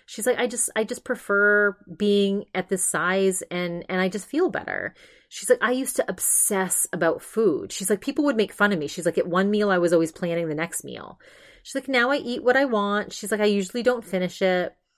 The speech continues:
She's like, "I've been doing this for ten months. I'm glowing." She's like, "This has been life-changing for me. I can't believe how much better I feel." And she's like, "If this makes me feel this good," she's like, "I wanna be honest about it so that if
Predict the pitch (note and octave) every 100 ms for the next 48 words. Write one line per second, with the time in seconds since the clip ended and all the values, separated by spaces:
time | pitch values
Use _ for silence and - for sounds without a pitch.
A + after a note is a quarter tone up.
0 | _ - - B3 A#3+ B3+ B3 A3+ A3+ A#3
1 | A3+ _ _ _ C4 - - - A#3 B3
2 | A3+ A3+ A3 - - - - - G3 G#3+
3 | F#3 D#3+ E3 F#3+ G#3 G#3 G#3 G#3+ - -
4 | - G3+ G#3+ A3 G#3+ A#3+ B3+ B3 A#3+ D#4+
5 | - E3 D#3 C#3+ D3 - D3 C3 B2 -
6 | - G#3+ G3+ G#3+ - _ - G3 F#3+ A3+
7 | B3 F#3 F3 - F3 F3+ F#3+ F#3+ - D#3+
8 | A#3 C#4+ D#3+ - - B2 A2+ A1+ - -
9 | - - - G#3 A#3+ A3 A#3+ B3+ - C#4
10 | D4 D4+ - A#3 D4 F4+ A#3 F#3 E3+ D#3+
11 | - D#3+ - A#3 A#3 A#3+ A3+ G#3+ D#4+ C#4
12 | E3+ D3 C#3+ D3+ D#3 - - E3+ D3 C#3+
13 | F3 F#3+ A#3 G#3+ A3